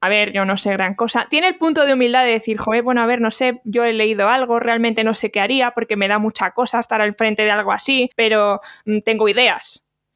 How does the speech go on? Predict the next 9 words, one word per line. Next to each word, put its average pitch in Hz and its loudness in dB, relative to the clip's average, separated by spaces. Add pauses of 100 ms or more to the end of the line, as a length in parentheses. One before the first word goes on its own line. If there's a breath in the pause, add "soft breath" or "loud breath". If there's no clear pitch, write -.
(160)
Y 254 2
ese 320 0
"tengo 294 0
ideas" 311 2
es 269 0 (160)
el, 226 2
el 226 0
nivel 233 2
cero 294 2